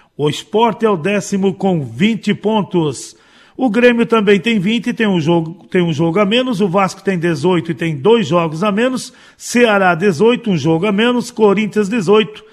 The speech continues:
Botafogo, dezoito. Coritiba é o décimo sexto com dezesseis. Zona do rebaixamento, o Bahia, que joga na rodada, tem quinze pontos. O Atlético Paranaense também tem quinze pontos, tem um jogo a menos.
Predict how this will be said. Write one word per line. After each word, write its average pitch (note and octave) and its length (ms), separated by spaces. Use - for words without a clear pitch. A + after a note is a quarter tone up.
Botafogo, F3+ 920
dezoito. F#3+ 640
Coritiba G#3 520
é G3 40
o - 20
décimo F#3+ 400
sexto F#3 420
com G#3+ 280
dezesseis. F3+ 880
Zona G3+ 300
do A3 100
rebaixamento, G#3+ 960
o G3 120
Bahia, F#3+ 840
que F3 120
joga D#3+ 460
na D3+ 100
rodada, F#3+ 480
tem F#3 200
quinze D3+ 340
pontos. G#3 480
O G3 100
Atlético G3 480
Paranaense F3 580
também E3+ 400
tem D#3+ 200
quinze D3 300
pontos, G3+ 520
tem E3 220
um E3 160
jogo D#3 280
a E3+ 40
menos. A3+ 540